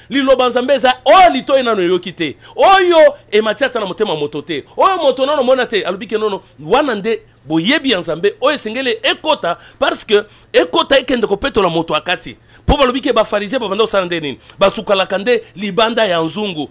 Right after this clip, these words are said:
Na yebi te na bandako na bino. Est-ce que bo songolaka bi-, libanda ya nzungu bien? Bo songolaka na kati pe libanda. Mais ye azoloba ke non, non. Vous pharisiens, vous nettoyez l'extérieur. Pendant que na kati kuna mbindo ezali, mwi-, bu-, bu-, bu-, bu-, molete, bato ya bilongi mibale,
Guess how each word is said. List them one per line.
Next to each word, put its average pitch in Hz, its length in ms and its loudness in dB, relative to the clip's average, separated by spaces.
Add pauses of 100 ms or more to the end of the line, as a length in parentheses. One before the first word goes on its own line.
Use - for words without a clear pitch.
(140)
Na 143 80 -4
yebi 185 160 -2
te 202 120 -2
na 165 100 -2
bandako 160 300 -4
na 143 80 -4
bino. 156 260 -6 (140)
Est-ce - 140 -6
que 220 60 -4
bo 190 100 -4
songolaka 170 500 -4
bi-, 160 120 -12
libanda 190 320 0
ya 165 60 2
nzungu 165 300 -6
bien? 196 180 0 (200)
Bo 180 80 -4
songolaka 180 320 -2
na 175 120 -2
kati 220 240 -4
pe 214 120 0
libanda. 156 400 -2 (200)
Mais 214 140 2
ye 254 80 -2
azoloba 254 380 -2
ke 214 100 -4
non, 233 140 -2
non. 190 120 -6 (200)
Vous 370 200 2
pharisiens, 240 540 -2 (160)
vous 302 200 -2
nettoyez 311 380 2
l'extérieur. 202 600 0 (300)
Pendant 214 300 -4
que 220 220 -4 (180)
na 190 260 -2
kati 302 360 -4
kuna 262 220 -4
mbindo 233 420 -4
ezali, 240 500 -2 (240)
mwi-, 202 360 -10
bu-, 190 160 -10
bu-, 185 280 -10
bu-, - 20 -8
bu-, 175 380 -12
molete, 254 560 2
bato 226 220 0
ya 220 60 -6
bilongi 233 260 -2
mibale, 240 380 -2